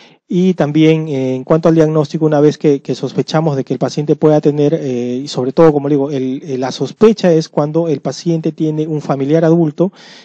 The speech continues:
que tenga tuberculosis pu-, pu-, pulmonar positivo o que esté en tratamiento. El diagnóstico habitualmente por la prueba de tuberculina,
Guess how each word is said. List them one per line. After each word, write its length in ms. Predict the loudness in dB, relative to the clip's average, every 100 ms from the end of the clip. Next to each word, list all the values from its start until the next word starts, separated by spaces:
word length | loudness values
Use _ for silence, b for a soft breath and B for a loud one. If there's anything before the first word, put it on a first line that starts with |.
| B
que 120 | -8
tenga 280 | -4 -2 -2
tuberculosis 680 | 0 0 0 -2 -4 -4 -10
pu-, 360 | _ -8 -8 -6
pu-, 340 | -4 -4 -4
pulmonar 500 | -2 -2 -2 -2 -2
positivo 540 | -4 -8 0 2 2 -2 B B B B
o 60 | -14
que 80 |
esté 140 | -10 -8
en 80 | -6
tratamiento. 560 | -6 -4 -2 -2 -4
El 100 | -4
diagnóstico 540 | -2 2 2 2 0 0
habitualmente 460 | 0 0 0 -2
por 140 | -2 -4
la 80 |
prueba 200 | -2 0
de 60 | 0
tuberculina, 640 | 0 -2 0 0 2 0